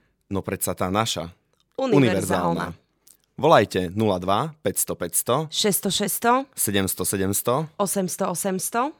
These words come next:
Speaker 1: A Natália?
Speaker 2: A veštec Teodor?
Speaker 1: Vám ponúkajú tú správnu,
Speaker 2: Tú
Speaker 1: tú
Speaker 2: našu,
Speaker 1: našu, tú
Speaker 2: tú
Speaker 1: univerzálnu.
Speaker 2: univerzálnu.
Speaker 1: A keď zavoláte ihneď, získate bonus plus myšlienku len teraz. Ty si mala ísť?
Speaker 2: Získate plus bonus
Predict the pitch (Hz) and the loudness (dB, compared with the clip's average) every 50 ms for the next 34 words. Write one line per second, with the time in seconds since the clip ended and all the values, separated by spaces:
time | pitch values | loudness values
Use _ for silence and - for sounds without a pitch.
0 | _ _ _ _ - - - 95 95 87 85 - 107 92 90 90 90 90 90 92 | _ _ _ _ -16 -10 -6 -4 -4 -4 -4 -2 -2 0 0 0 -2 -2 0 0
1 | 113 139 151 - _ _ _ _ _ _ _ - - 185 180 175 185 160 - - | 0 -2 -2 -6 _ _ _ _ _ _ _ -10 -6 -4 -4 -4 -4 -6 -6 -6
2 | 190 180 - - - - 180 175 175 175 170 175 175 180 208 269 339 - _ - | -6 -6 -6 -6 -4 -2 -2 0 0 -2 -2 -4 -4 -4 -4 -6 -8 -12 _ -8
3 | - 104 101 98 98 - 110 110 107 98 - 101 98 98 - 98 - - - 107 | -2 0 0 2 2 2 2 2 2 2 2 0 0 0 -2 -4 -6 -4 -2 -2
4 | 101 98 101 101 107 117 139 170 180 - _ _ _ _ _ - - 107 104 - | 0 0 0 0 0 0 -2 -2 -4 -8 _ _ _ _ _ 0 2 4 4 4
5 | 175 170 - - - 113 113 131 160 156 - _ _ _ - 233 247 262 143 147 | 2 2 0 0 2 2 2 2 0 -2 -6 _ _ _ -2 2 4 8 8 8
6 | 139 113 104 101 - 101 98 90 185 185 180 175 175 175 175 170 170 165 170 _ | 10 8 6 6 6 4 2 2 2 2 2 2 0 0 -2 -4 -8 -10 -14 _
7 | _ _ _ _ _ _ _ _ _ _ _ _ - 110 110 - 113 104 117 107 | _ _ _ _ _ _ _ _ _ _ _ _ -6 -4 -2 -2 0 4 4 4
8 | 104 101 95 92 - 117 120 160 180 147 107 90 87 - - - 107 113 - - | 6 4 4 2 0 0 0 2 2 2 0 -2 -4 -6 -6 -4 -2 -2 0 0
9 | - 101 - 98 92 92 110 110 110 110 - - - 101 95 - 98 98 - - | 0 0 0 0 0 2 2 4 4 2 0 -2 -4 -4 -2 -2 -2 -2 -2 0
10 | 110 104 104 104 - - 101 92 87 87 90 - 98 92 92 101 123 165 170 - | 0 0 0 0 -2 -4 -4 -4 -4 -6 -6 -4 -2 0 2 4 2 2 2 -2
11 | - _ _ _ _ _ _ _ _ - - - - - - - - _ _ _ | -8 _ _ _ _ _ _ _ _ -18 -16 -16 -16 -16 -18 -20 -20 _ _ _
12 | _ _ _ _ _ _ _ _ _ _ _ _ _ _ - 110 - - 92 92 | _ _ _ _ _ _ _ _ _ _ _ _ _ _ -14 -12 -10 -8 -8 -8
13 | 92 90 92 95 104 107 120 156 170 - - - - - - 220 202 240 262 247 | -8 -8 -10 -10 -10 -12 -12 -12 -14 -16 -20 -20 -20 -16 -12 -8 -6 -4 -4 -4
14 | - - 294 302 - 262 214 - 220 247 262 220 202 190 240 247 285 320 311 254 | -2 -2 -2 -2 -2 -4 -8 -8 -8 -6 -6 -6 -4 -2 0 0 2 2 0 -2
15 | 262 240 214 | -2 -6 -10